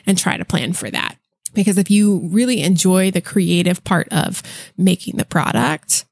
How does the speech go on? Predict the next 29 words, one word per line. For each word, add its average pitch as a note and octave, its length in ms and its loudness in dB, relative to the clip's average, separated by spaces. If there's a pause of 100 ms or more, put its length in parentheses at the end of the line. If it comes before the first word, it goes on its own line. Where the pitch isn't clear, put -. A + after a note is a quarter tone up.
(180)
you're G#3+ 120 4
not F#3+ 200 0
gonna F#3 160 4
be E3+ 120 2
doing D#3+ 260 2
that - 140 -6
in E3+ 120 -2
ten F3 200 -2
years. - 220 -2
If F3+ 80 0
you G3 100 4
have F#3+ 160 0
a G3+ 60 2
successful F#3 500 -2
product, - 640 -2 (220)
that's F3+ 260 2
not F3+ 160 0
the - 80 -4
part - 200 -4
that - 80 -4
you're E3 100 0
gonna E3 160 2
be D3+ 160 0
working F3+ 340 0
on - 200 -4
ten - 180 -2
years - 240 0
from F3+ 120 2
now. - 280 -2